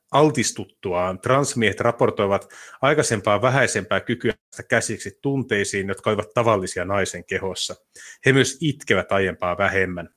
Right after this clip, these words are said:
Orgasmin kokeminen keskittyy spesifimmin ja intensiivisemmin sukupuolielimiin, kun naisen vartalossa monet raportoivat sen laajempana kehollisena kokemuksena. Jotkut sukupuoltaan korjaavat tosin menettävät täysin kykynsä orgasmiin.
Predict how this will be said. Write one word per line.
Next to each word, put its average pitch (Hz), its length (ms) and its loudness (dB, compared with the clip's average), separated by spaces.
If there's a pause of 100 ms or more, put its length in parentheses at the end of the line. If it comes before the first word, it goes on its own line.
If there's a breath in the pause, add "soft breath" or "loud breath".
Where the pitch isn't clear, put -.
(1000)
Orgasmin 147 460 2
kokeminen 120 500 4
keskittyy - 600 -2
spesifimmin 110 680 2
ja 101 80 2
intensiivisemmin 101 720 -2
sukupuolielimiin, 101 1080 0
kun 101 140 -6
naisen 110 280 2
vartalossa 98 420 -2
monet 104 280 -2
raportoivat 101 540 0
sen 95 260 -6
laajempana 104 600 0 (180)
kehollisena 92 520 -2
kokemuksena. - 680 -8 (1600 loud breath)
Jotkut 151 300 6
sukupuoltaan 117 560 0
korjaavat 107 500 2
tosin 107 280 0
menettävät 120 520 0
täysin 104 380 0
kykynsä 92 400 -8
orgasmiin. 95 640 -6